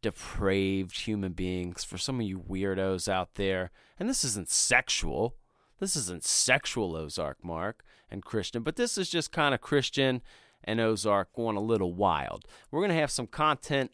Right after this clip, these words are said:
up on the, you know, up on the Patreon, some fun stuff on there. So,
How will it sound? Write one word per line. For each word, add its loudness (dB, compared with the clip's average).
up 0
on -2
the, -8
you -2
know, 2
up 0
on 2
the -2
Patreon, 0
some -6
fun 0
stuff 2
on 2
there. 0
So, 0